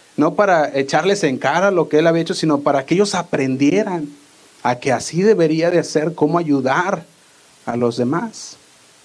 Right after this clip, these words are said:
Un verdadero adorador. Es un, es un adorador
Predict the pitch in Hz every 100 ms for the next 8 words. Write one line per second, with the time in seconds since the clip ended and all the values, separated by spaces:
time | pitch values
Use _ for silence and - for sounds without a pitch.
0 | _ _ _ _ _ 120 151 135 123 139
1 | 156 123 113 120 127 202 - _ - -
2 | - - - - - - - 135 139 139
3 | 127 151 147 135 123 120 147 180